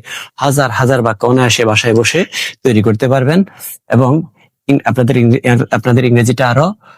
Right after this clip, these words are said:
আরো দ্রুত হবে, আবার আরো সুন্দরভাবে আপনারা ইংরেজিতে নিজের মতামত প্রকাশ, অপরের কাছে প্রকাশ করতে পারবেন। আপনারা ইংরেজিতে আর ফ্লুয়েন্টলি কথা বলতে পারবেন, ইংরেজি আপনাদের কাছে খুব সহজ হয়ে যাবে। So, আজকে ক্লাস এ পর্যন্তই।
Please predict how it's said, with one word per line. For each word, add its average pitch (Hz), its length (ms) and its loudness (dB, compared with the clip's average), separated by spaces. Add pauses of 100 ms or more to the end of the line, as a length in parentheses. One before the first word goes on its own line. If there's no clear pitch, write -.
(180)
আরো 117 140 0
দ্রুত 117 320 2
হবে, 120 220 2
আবার 123 240 -2
আরো 117 240 0 (240)
সুন্দরভাবে 123 640 0
আপনারা 127 360 -2 (340)
ইংরেজিতে 120 400 2
নিজের 113 280 2
মতামত 107 420 0
প্রকাশ, 113 220 -2 (100)
অপরের 107 260 -2
কাছে 117 180 -4
প্রকাশ 110 260 -2
করতে 117 240 -2
পারবেন। 127 280 0 (360)
আপনারা 120 340 -2
ইংরেজিতে 117 440 2
আর 113 80 0
ফ্লুয়েন্টলি 120 460 2
কথা 117 220 -2
বলতে 117 200 0
পারবেন, 120 300 0 (360)
ইংরেজি 117 300 2
আপনাদের 117 340 0
কাছে 127 260 0 (920)
খুব 117 160 0
সহজ 113 320 0
হয়ে 104 120 2
যাবে। 85 220 -4 (440)
So, 127 120 0 (520)
আজকে - 260 -2
ক্লাস 117 280 -2
এ 131 60 2
পর্যন্তই। 123 560 0